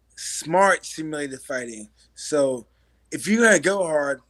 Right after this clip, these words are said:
wear bigger gloves, wear headgear, wear elbow pads, wear shin guards, wear knee pads. You know, um, but I,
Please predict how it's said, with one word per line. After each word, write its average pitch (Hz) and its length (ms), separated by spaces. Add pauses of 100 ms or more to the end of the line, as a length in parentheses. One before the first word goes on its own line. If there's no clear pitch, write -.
(260)
wear 165 160
bigger 151 280
gloves, 139 760 (560)
wear 147 160
headgear, 131 840 (360)
wear 151 260
elbow 160 280
pads, 120 680 (260)
wear 147 200
shin 165 360
guards, 127 580 (200)
wear 147 200
knee 170 200
pads. - 680 (640)
You 127 160
know, 120 260
um, 120 340
but 143 200 (880)
I, 160 200